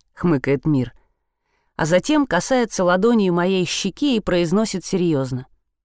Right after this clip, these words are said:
«Обещаю». «Обещаю», шепчу я перед тем, как его поцеловать.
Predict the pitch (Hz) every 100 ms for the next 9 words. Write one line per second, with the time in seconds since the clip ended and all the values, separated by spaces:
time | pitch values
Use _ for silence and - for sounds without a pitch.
0 | _ _ _ _ _ _ _ _ - 160
1 | 190 - 160 127 123 - _ _ _ _
2 | _ _ _ _ - 190 214 - 220 190
3 | 156 - _ _ _ _ _ _ _ -
4 | 233 - - 202 180 233 294 - _ _
5 | _ _ _ - 226 214 - 311 320 294
6 | 196 196 190 226 - - 185 170 147 147
7 | -